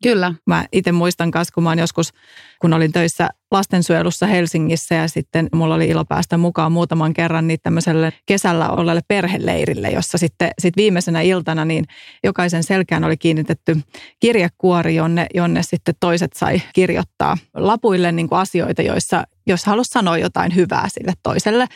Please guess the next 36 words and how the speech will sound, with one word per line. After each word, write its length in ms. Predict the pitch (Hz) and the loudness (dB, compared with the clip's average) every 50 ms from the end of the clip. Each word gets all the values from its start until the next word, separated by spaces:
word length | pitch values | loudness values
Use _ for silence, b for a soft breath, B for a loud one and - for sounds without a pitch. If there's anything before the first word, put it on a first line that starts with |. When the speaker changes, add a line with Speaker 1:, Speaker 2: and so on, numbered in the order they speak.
| B B B B B B | B B B B B B
Speaker 2:
Esimerkiksi, 540 | 175 175 - - - 175 165 160 - - - | 0 2 2 2 0 0 -2 -4 -4 -2 -4
että, 260 | - - - 170 - - | -4 -2 -2 -2 -2 -2
että, 300 | - 170 180 - - 170 - | -2 -4 -2 -2 -4 -4 -2
että 220 | 175 170 - 170 | -2 -2 -2 0
sä, 200 | 160 165 160 - - - _ - 175 | 0 0 -2 -2 -6 -8 _ -2 -2
ö, 260 | 165 151 - 190 185 - - - - | 0 0 0 -2 -4 -4 -4 -2 -2
oli, 120 | 170 - - | 0 0 0
oli 200 | - 165 160 160 | 0 2 2 2
ihana 260 | 170 180 165 160 160 | 2 2 2 0 0
nähdä, 260 | 160 165 170 165 - 170 _ | 0 0 0 -2 -2 -4 _
kun 160 | - - - | -2 -2 0
sä 80 | - - | 0 0
oot 140 | 170 - - | -2 0 0
niin 160 | - 175 170 | 0 2 2
hyvä, 180 | 175 - 170 - - b b b b b b b b - | 0 0 -2 -4 -6 b b b b b b b b 0
hyvä 160 | 175 165 165 - | 2 2 2 2
kalastaja 600 | 170 165 175 175 175 - - - - - - 196 - | 0 0 0 0 -4 -4 -4 -4 -2 -2 -2 -2 -2
tai, 260 | - - - - 185 - B B B B B B | -2 0 0 0 -2 -4 B B B B B B
tai 140 | - - - | -2 -2 -2
sun 160 | - - - | 0 -2 -2
kanssa 240 | - - 175 - - 156 | -2 -2 -2 -2 -2 -2
oli 80 | - | -2
kivoja 300 | - - - 220 - 190 | -2 -2 -2 -2 -2 -2
keskusteluja 680 | - - - - - - 185 - - - - 185 190 190 | -2 -4 -6 -6 -4 -6 -8 -6 -6 -4 -2 -2 -2 0
tai 180 | - 202 196 | 0 0 0
ihan, 220 | 208 220 202 180 - - | 2 2 0 0 0 -2
ihan 200 | 208 220 208 180 | -2 0 0 0
mitä 280 | 175 175 - 175 165 | 0 -2 -2 -2 -2
vaan. 280 | 170 180 160 - - 202 B B B B B B B B B B | -2 -2 -2 -2 -2 -4 B B B B B B B B B B
Ja, 180 | 180 175 165 - - | 0 0 0 0 0
ja 120 | 180 175 | 0 2
yksi 200 | 202 214 - - - | 2 0 -2 -4 -4
poika, 340 | 196 202 196 - - 165 - - - - | -2 -2 -2 -2 -2 -4 -4 -6 -4 -2
poika 260 | 214 220 202 - 175 | -2 0 0 0 -2
kerran 340 | - 180 180 170 165 170 170 | 0 0 0 0 0 -2 0
sit 140 | 175 165 | -2 -2